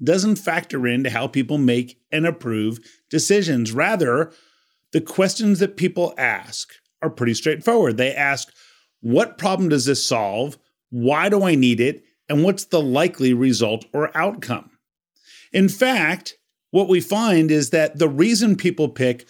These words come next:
one service firm over another is not their capabilities, not their experience. Rather, how well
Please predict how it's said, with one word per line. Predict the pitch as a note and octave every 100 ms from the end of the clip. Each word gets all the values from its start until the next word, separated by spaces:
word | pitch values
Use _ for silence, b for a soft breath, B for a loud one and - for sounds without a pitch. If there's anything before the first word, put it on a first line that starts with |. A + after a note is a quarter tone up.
| b b b
one | B2+ B2+ E3+ A3+ A3
service | F#3 D#3 C3 A2+ A#2
firm | - A#2 G#2+ C3+
over | D3 B2+ C3
another | D3+ G3+ C3 G2 D#3 _ b b b b
is | - F3+ D#3+
not | G3 B3+ B3 - _ -
their | D#3
capabilities, | D3+ D3 B2+ A2+ A2 G#2 G2 G2 B2+ D#3+ D#3+ b b b
not | E3 G#3 G#3+ D#3
their | D3+ C3
experience. | - - C#3 A#2+ G#2+ B2 E3+ - - - _ _ _ C#3
Rather, | F3+ A3 D#3+ C3+ D3+ -
how | - - G3+ A#3+
well | D#3+ C3 A2+ G#2+ A#2+ E3